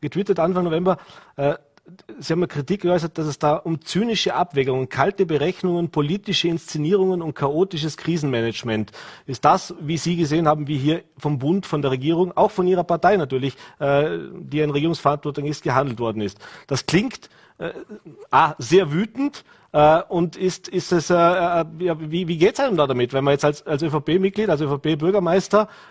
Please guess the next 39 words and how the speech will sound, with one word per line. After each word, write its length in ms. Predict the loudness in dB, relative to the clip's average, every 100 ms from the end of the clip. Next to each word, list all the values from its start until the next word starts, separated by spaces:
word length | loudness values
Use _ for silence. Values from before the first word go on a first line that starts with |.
| -2
äh, 360 | 4 4 2 -2
erlebt, 340 | 2 4 4 2
was 140 | -4
da 80 | -2
passiert, 580 | -2 -4 0 0 0 -6
was 140 | -4
da 80 | -4
passiert 420 | -4 0 0 0
ist, 520 | -4 -6 -12 -20 -18
dass 140 | -10 -4
man 100 | -4
sich 140 | -4
gegenseitig 760 | -2 0 2 2 0 -2 -6 -4
widerspricht, 680 | -4 -2 -4 -2 -2 0
auch 100 | -2
in 100 | 0
der 80 | 2
Öffentlichkeit, 800 | 0 0 -4 -4 0 0 0 -2 -16 -20 -20 _ _
äh, 120 | -8 -8 -10 -18 -20 _ _ -20 -2
kommt 220 | 0 2
man 100 | 2
da 120 | 4
selber 360 | 4 2 2 0
überhaupt, 500 | 2 2 2 -2 _ -20 -12
äh, 200 | -4 -4 -4 -10 _ _
zu 200 | -4 0
Wort? 280 | 2 2 2
Also 160 | 0 0
wird 160 | -2
man 100 | 0
da 160 | 2 4
wahrgenommen? 500 | 4 2 2 0 2
Ich 100 | 0
nehme 160 | 0 -2
an, 80 |
Sie 120 | -2 0
werden 200 | 2 4
ja 100 | 2
auch 140 | 2